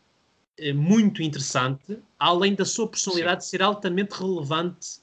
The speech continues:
Speaker 1: eh, na história. E quando o Bernardo diz que muitas vezes, e eu já est-, já estou mesmo a terminar a minha primeira intervenção, quando o Bernardo diz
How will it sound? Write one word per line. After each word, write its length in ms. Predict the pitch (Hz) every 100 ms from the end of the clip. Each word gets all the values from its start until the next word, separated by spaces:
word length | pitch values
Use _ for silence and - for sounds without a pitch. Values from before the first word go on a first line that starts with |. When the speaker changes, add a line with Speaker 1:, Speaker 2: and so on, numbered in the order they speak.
| _
Speaker 1:
eh, 260 | 143 151 151
na 100 | 160
história. 500 | - 156 131 120 117 - - _ _
E 320 | 147 156 151
quando 240 | 151 175 180
o 40 |
Bernardo 420 | 175 175 170 147
diz 480 | 151 160 135 - - - - - - - -
que 60 |
muitas 300 | 160 175 170 139
vezes, 680 | 156 147 120 117 113 - _
e 80 | 135
eu 40 | 131
já 140 | 147
est-, 240 | 135 - -
já 240 | 131 131
estou 180 | 139 143
mesmo 260 | 139 127 135
a 40 |
terminar 460 | 135 139 127 110 - _ _ -
a 40 |
minha 160 | 127 131
primeira 220 | 127 131
intervenção, 460 | 131 131 127 120 110 _ - -
quando 160 | 185 190
o 40 |
Bernardo 320 | 190 190 180
diz 540 | 151 175 143 - -